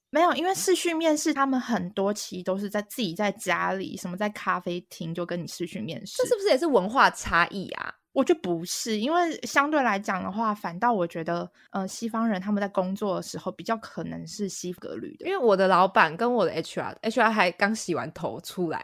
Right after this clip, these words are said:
Speaker 2: 然后跟我面试。<laughs> 然后老板的话就是穿着 polo 衫，但是我就印象深刻，我之前那个韩国主管，他就是永远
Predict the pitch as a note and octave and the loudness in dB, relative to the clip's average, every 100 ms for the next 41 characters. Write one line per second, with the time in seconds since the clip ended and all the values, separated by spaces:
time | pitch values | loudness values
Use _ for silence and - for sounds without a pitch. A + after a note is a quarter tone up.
0 | - F#3 F#3+ A#3 A#3+ F3+ G3 A#3+ F3+ - | -4 -2 0 0 0 0 0 -2 -2 -4
1 | A3 F3+ D4+ - - - - A#3+ D4 D4+ | -2 -2 -4 -6 -2 -2 4 6 8 8
2 | G#3 G#3+ F#3 A3+ A#3 A#3+ B3 A#3+ G#3 F#3 | 8 6 4 4 4 4 0 2 2 2
3 | G3+ F3+ D#3+ D3+ D#3 D3 - C#4 E4+ D4+ | 4 4 2 -2 -6 -8 -2 0 0 0
4 | - - G3 C#4 D4 C4+ B3 A3+ A3+ E3+ | -6 -6 2 2 2 0 0 0 2 2
5 | - A3 G3 E3+ F#3 E3+ - D#3 D#3 D#3 | 0 -2 -2 -2 -4 -4 -4 -8 -6 -6
6 | D3+ D#3 C#3+ - - G3+ G#3+ A3 F3+ D#3+ | -6 -10 -6 -6 -4 -6 -4 -4 -2 0
7 | D3+ D#3+ F3+ F3+ | -2 -2 -2 -2